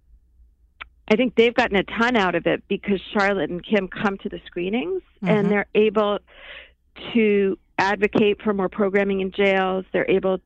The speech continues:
Speaker 1: to give voice to not only their own stories, but they can also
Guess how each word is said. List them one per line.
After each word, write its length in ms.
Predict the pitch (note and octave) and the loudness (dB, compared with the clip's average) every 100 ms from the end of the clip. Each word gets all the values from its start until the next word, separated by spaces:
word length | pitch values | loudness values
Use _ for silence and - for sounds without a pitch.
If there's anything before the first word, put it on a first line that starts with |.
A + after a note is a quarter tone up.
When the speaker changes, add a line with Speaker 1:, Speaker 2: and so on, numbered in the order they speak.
| - | -6
Speaker 1:
to 60 | |
give 280 | F3+ F#3 E3 | -2 -2 -2
voice 380 | E3+ F3 F#3+ C#4 - _ _ _ - - - | -2 0 0 -2 -6 _ _ _ -20 -18 -4
to 440 | A3 G3 F#3+ F#3 F#3+ - - - - - | 0 2 4 2 -2 -12 -18 -18 -18 -8
not 220 | - A#3+ C4+ | 0 2 4
only 180 | C#4 | 2
their 140 | A#3 G#3+ | 2 2
own 200 | G#3 A3+ A#3 | 0 0 -2
stories, 340 | C4+ C4 C#4 - | 0 0 0 0
but 140 | G#3+ | 0
they 100 | G#3+ | 2
can 140 | G3+ G#3 | 0 0
also 340 | F#3+ G3 G#3 | -2 -2 -4